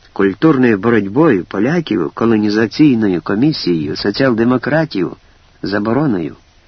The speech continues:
Бісмарк цього б не заперечив.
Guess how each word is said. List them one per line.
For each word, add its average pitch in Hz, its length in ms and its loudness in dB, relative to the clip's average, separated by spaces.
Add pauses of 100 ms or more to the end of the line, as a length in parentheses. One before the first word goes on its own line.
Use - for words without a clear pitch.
(920)
Бісмарк 208 600 0
цього 123 300 -2
б 135 120 -6
не 123 160 0
заперечив. - 720 -6